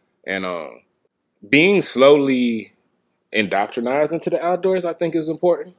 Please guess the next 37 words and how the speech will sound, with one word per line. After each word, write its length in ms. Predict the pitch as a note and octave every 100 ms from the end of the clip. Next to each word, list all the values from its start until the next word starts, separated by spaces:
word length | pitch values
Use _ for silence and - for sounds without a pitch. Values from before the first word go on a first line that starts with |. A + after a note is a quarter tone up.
| _
for, 280 | - B2 B2+
you 100 | C#3
know, 140 | B2+
me 140 | C3
to 60 | B2
go 320 | A2 B2 A#2+
be 200 | F#2+ B2
able 180 | B2 A2+
to 80 | G#2+
be 120 | A2+
like, 180 | A2 G#2+
"Oh, 300 | E3 G3 F3
this 220 | F#3+ G#3
is 120 | D3+
rock 240 | C3+ B2 A2+
climbing." 440 | B2 A2+ F#2+ E2+ _ _ _ _
And 120 | F#2 G2+
then 100 | G2
to 60 |
go 200 | F#2 G#2+
from 240 | G2+ F#2 G2
there 360 | G2 F2+ F#2 _ _ _ -
and, 500 | F2+ F#2 F2+ E2+ D2+
you 140 | G2+ F#2
know, 340 | F2+ F2+ F2 _ _
climb 300 | - G#2 G2+
a 60 | G2
mountain. 280 | G#2 G2
Like, 280 | G#2 G2 -
the 100 | G#2+
biggest 300 | A2+ D3+ C#3
mountain 240 | C3+ B2+ A#2
I've 140 | A2
done 220 | A#2 A#2
is 120 | G#2
the 100 | G2
Grand. 520 | F2+ G2 G#2+ G2 F#2